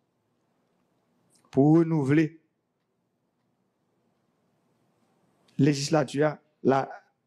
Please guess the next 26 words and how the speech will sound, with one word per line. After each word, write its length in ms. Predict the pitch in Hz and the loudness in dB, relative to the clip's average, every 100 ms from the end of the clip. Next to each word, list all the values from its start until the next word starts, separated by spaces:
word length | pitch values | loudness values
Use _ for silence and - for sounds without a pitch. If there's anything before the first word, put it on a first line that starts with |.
| _ | _
budget 240 | 131 131 135 | -4 0 0
a 80 | |
tourné 220 | 131 123 120 | 0 -2 -2
vinn 140 | 113 | -2
joindre 200 | 110 104 | -8 -12
moi. 120 | 98 - _ _ _ _ _ | -14 -18 _ _ _ _ _
Dans 180 | 165 220 | 0 2
mois 240 | 220 262 262 | 4 2 2
de 60 | |
mai, 340 | 240 285 262 - _ _ _ _ _ _ _ _ | 2 2 2 -8 _ _ _ _ _ _ _ _
moi 120 | 180 | -6
convoqué 520 | 190 240 208 240 240 | 0 2 4 2 2
Parlement 380 | 240 220 214 214 | 2 2 2 0
encore 180 | 208 202 | 2 2
à 40 | 190 | 2
l'extraordinaire, 640 | 190 185 185 185 196 208 | 0 0 0 2 0 0
je 40 | |
voulais 120 | 175 | -2
parler 240 | 170 175 151 | 0 -2 0
de 120 | 143 | 0
mai 160 | 147 175 | 0 2
deux 100 | 156 | 0
mille 180 | 147 | -2
dix-neuf 480 | 135 131 131 156 - _ _ _ _ _ _ _ _ _ _ | -4 -6 -4 -6 -8 _ _ _ _ _ _ _ _ _ _
pour 160 | 156 175 | 2 2
accord 720 | 151 - - 202 170 - _ | 0 -2 2 2 2 -6 _